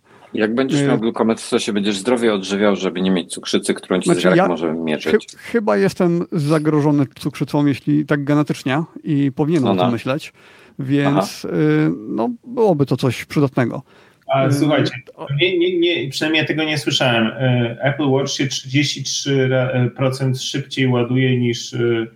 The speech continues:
Speaker 1: Tak,
Speaker 3: niż
Speaker 1: było
Speaker 3: taka.
Speaker 1: taka, taka informacja.
Speaker 2: Tak,
Speaker 1: Tak,
Speaker 2: tak, niż
Speaker 1: było.
Speaker 2: poprzedni. To jest
Speaker 1: Zgadza
Speaker 2: akurat,
Speaker 1: się.
Speaker 2: to jest akurat bardzo fajny upgrade, bo ja go ładuję tylko w trakcie, jak biorę prysznic, y,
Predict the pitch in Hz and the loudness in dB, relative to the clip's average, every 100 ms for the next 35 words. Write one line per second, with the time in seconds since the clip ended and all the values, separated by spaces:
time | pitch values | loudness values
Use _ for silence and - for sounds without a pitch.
0 | _ - 135 - 113 117 127 - 104 135 | _ 0 0 -2 -12 -10 -10 -4 0 4
1 | 117 98 95 95 98 85 82 80 85 80 | 4 2 0 0 0 -2 -4 -6 -6 -6
2 | 131 135 110 120 123 131 95 95 147 143 | -4 -4 -2 0 0 0 2 2 0 -2
3 | 127 151 - _ _ _ _ - 202 196 | -6 -10 -14 _ _ _ _ -2 0 0
4 | 202 185 165 165 - - 185 - 175 190 | 0 0 0 -4 -8 -6 -4 0 0 0
5 | 185 180 165 160 175 143 135 147 135 123 | -2 0 0 0 -8 -8 0 0 0 0
6 | 127 123 120 123 147 - - - - 143 | 2 2 0 0 0 -2 -14 -14 -6 0
7 | 139 139 160 165 160 151 143 151 151 143 | 2 2 2 0 2 2 0 -2 2 2
8 | 135 - 143 - 151 135 139 127 127 135 | 0 -4 -6 -2 -2 0 0 0 2 0
9 | - 127 - 214 - _ - _ _ - | 0 -4 -2 -4 -6 _ -20 _ _ -4
10 | 170 156 151 | 0 2 2